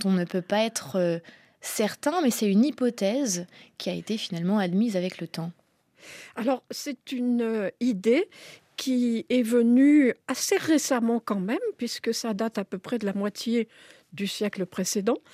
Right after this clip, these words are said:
Speaker 2: où un chercheur a eu l'idée de dater la Terre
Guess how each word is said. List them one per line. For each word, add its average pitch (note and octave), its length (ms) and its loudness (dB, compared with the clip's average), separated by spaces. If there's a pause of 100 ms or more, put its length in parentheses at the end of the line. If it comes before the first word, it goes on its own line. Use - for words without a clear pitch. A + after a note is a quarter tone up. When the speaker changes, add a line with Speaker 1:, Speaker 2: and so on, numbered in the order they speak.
(480)
Speaker 2:
où B3+ 480 4
un G#3 140 0
chercheur C#4+ 760 -2
a A#3 140 -4
eu C4 140 2
l'idée B3 580 2 (540)
de G#3+ 180 0
dater C4 300 0
la A#3 140 -4
Terre E4 360 -6